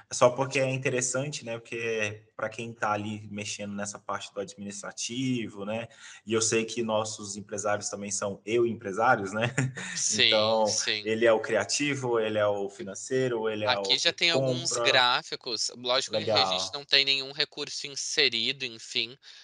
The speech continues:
Speaker 2: mas,
Speaker 1: Uhum.
Speaker 2: mas sim, alguns já apresentam os gráficos, já pode baixar o histórico, inclusive, pra ver a
Speaker 1: Legal.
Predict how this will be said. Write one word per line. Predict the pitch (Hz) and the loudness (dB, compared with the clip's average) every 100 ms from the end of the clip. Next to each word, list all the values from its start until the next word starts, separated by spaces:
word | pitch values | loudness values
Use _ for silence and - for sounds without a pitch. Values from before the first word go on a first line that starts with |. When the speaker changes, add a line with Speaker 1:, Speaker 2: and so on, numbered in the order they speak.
| - | -14
Speaker 2:
mas, | 101 127 107 95 | 0 0 2 -2
Speaker 1:
Uhum. | 131 | -2
Speaker 2:
mas | 131 135 | 0 0
sim, | - 139 113 - | 2 2 0 -6
alguns | 120 117 123 131 | -8 -8 -12 -6
já | 143 135 | -2 -2
apresentam | - 139 120 127 127 131 | -4 -8 -6 -10 -10 -10
os | 120 | -10
gráficos, | 123 117 110 123 - - 113 | -2 2 2 2 -4 -10 -4
já | 120 | -4
pode | - 120 110 | -2 -4 -4
baixar | 123 117 - - 117 113 | -4 -2 0 4 4 2
o | 120 | -2
histórico, | - - - 117 110 117 110 104 - 107 | -2 -2 0 2 2 0 -2 -6 -8 -14
inclusive, | 101 117 104 - 107 110 104 98 | -14 -16 -12 -10 -8 -8 -10 -12
pra | 113 107 | -8 -4
ver | 110 | -2
a | 107 | -2
Speaker 1:
Legal. | 107 101 | 0 0